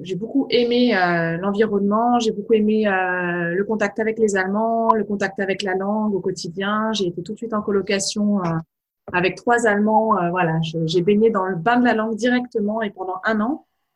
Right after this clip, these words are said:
Et j'ai beaucoup aimé cette expérience. Et après, je suis rentrée en France et j'ai décidé, euh, un an à être,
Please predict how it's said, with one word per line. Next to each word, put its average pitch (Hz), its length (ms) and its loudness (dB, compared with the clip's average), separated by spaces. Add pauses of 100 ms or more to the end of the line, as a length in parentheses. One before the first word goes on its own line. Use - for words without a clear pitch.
(300)
Et 190 40 -2
j'ai 190 140 2
beaucoup 233 200 -2
aimé 254 160 6
cette 240 200 -2
expérience. 208 720 -2
Et 190 80 -2
après, 185 240 -4
je 254 60 -2
suis 226 140 -6
rentrée 233 240 -4
en 214 200 -6
France 294 400 4
et 202 120 0
j'ai 196 100 0
décidé, 220 540 0
euh, 247 200 0 (1160)
un 214 160 2
an 240 120 2
à 214 160 4
être, 185 240 -8